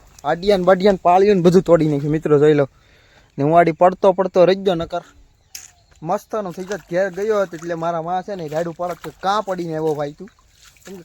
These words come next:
કપડાં બગડે કે નહીં મિત્રો, એટલે. એટલે તો ચલો વ્લોગમાં કન્ટિન્યુ. એક ન-, શું કહે કે ખેતરનો નજારો માણી લે, પછી પાછા મળીએ. તો ચલો, તો finally મિત્રો છે ને, આખા ખેતરનો આંટો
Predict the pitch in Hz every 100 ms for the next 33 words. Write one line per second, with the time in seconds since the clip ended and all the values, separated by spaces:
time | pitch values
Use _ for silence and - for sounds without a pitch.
0 | 180 180 185 180 214 208 180 151 147 147
1 | 139 135 127 - _ _ _ _ - -
2 | _ 131 131 - - 143 180 226 226 -
3 | _ _ - - 170 202 220 214 226 208
4 | 196 214 254 185 185 - 160 156 - -
5 | 208 226 202 - 202 220 202 190 175 175
6 | 208 208 208 240 233 240 202 175 185 190
7 | 180 185 190 190 147 123 - - - -
8 | - 147 202 262 269 - - - _ _
9 | _ _ _ 131 - 170 185 185 180 175
10 | 170 170 165 185 170 156 - 165 175 165
11 | 147 156 - 156 147